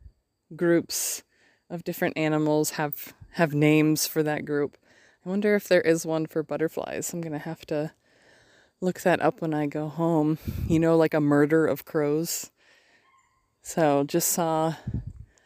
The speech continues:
a group community of butterflies, which is really beautiful. See them fluttering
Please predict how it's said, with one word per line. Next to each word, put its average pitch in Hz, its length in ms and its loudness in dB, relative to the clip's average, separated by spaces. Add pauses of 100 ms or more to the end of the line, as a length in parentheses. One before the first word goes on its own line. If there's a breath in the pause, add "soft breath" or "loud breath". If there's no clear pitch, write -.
(240 loud breath)
a 180 120 -4
group 180 420 4
community 190 760 4
of 180 300 -2
butterflies, 170 640 0
which 165 120 -4
is - 140 -8
really 170 360 2
beautiful. 151 640 -6 (1000 loud breath)
See - 300 -6
them 156 340 -2 (240 loud breath)
fluttering 151 840 0